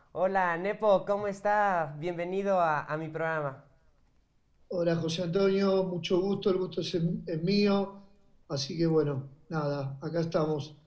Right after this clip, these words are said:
Speaker 2: recién venido del entrenamiento y disfrutando de conocerlos.
Speaker 1: Igualmente, igualmente, es un placer hablar con usted. Bueno,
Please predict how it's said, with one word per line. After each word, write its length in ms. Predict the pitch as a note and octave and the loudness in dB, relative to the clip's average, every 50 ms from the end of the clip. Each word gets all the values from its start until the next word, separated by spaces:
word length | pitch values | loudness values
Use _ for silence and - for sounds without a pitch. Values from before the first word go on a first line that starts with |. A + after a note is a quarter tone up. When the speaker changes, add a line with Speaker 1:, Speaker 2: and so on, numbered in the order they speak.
| _ - _ _ _ _ - | _ -20 _ _ _ _ -8
Speaker 2:
recién 320 | E3+ D3+ - - F#3 E3+ | -6 -4 0 0 0 2
venido 300 | E3 E3+ E3+ F3 F3 E3+ | 2 2 4 4 6 6
del 100 | E3 D#3+ | 6 6
entrenamiento 1120 | D#3+ D#3 D#3 D#3+ E3 E3 E3 F3 F#3+ G3 G3 F#3+ F#3 E3 G3+ G3 F#3+ F#3+ F#3+ - - - - - _ - - - | 4 2 2 2 2 4 4 2 2 4 2 2 2 4 4 6 6 4 2 -2 -10 -18 -20 -20 _ -20 -14 -8
y 600 | - E3 D#3 D3+ D3+ D3 D3 C#3+ C#3 C#3 C3+ C3+ C3+ - - - - _ _ _ _ _ _ _ | -4 -2 -2 0 0 0 0 0 -2 -2 -2 -4 -6 -8 -12 -18 -20 _ _ _ _ _ _ _
disfrutando 1040 | - D#3+ E3 C3+ D#3+ E3 E3 F3+ F3+ E3+ E3 D#3+ D#3+ D#3+ D#3 D3+ C3+ - - - - - - - _ _ _ _ | -4 -2 0 2 2 2 2 2 2 4 4 6 8 8 8 8 6 2 -4 -8 -14 -20 -20 -20 _ _ _ _
de 160 | - E3+ E3+ | 0 0 2
conocerlos. 840 | E3 E3+ E3 E3 D#3+ - - F3 D3 D3 C#3+ C#3 C3 C3 - - - - _ _ _ _ _ | 4 4 4 4 4 4 4 4 4 4 2 0 -2 -2 -4 -6 -12 -20 _ _ _ _ _
Speaker 1:
Igualmente, 600 | B2+ A#2 A#2 C3 C#3+ D3+ D3+ D#3 D#3 D#3+ D3+ D#3 D3+ | -14 -8 -4 -4 -2 -2 -2 -2 -4 -4 -4 -6 -6
igualmente, 580 | C3+ D3 D3+ D3 D3 D3+ D3+ D3+ D3 C#3+ C3 | -6 -6 -4 -4 -4 -6 -6 -8 -8 -8 -8
es 80 | C3+ C3 | -8 -8
un 120 | D3 D3 | -10 -8
placer 520 | D3 C#3+ C3+ - - E3+ F3 E3+ D#3+ E3 - - _ _ - | -6 -8 -8 -6 -4 -4 -4 -4 -6 -8 -12 -20 _ _ -8
hablar 300 | - C3+ C#3+ D3+ D#3 D#3 | -6 -4 -2 -2 -4 -2
con 160 | E3 D#3 D3+ | -4 -4 -4
usted. 320 | D3 D3 - E3 D3+ C#3+ D3 - - - - _ - | -4 -4 -4 -4 -4 -4 -6 -10 -20 -20 -20 _ -4
Bueno, 580 | E3+ G3 G3+ G3+ G3+ G3 F#3+ F#3 F3 - - | -2 -2 0 0 0 2 2 0 0 -2 -6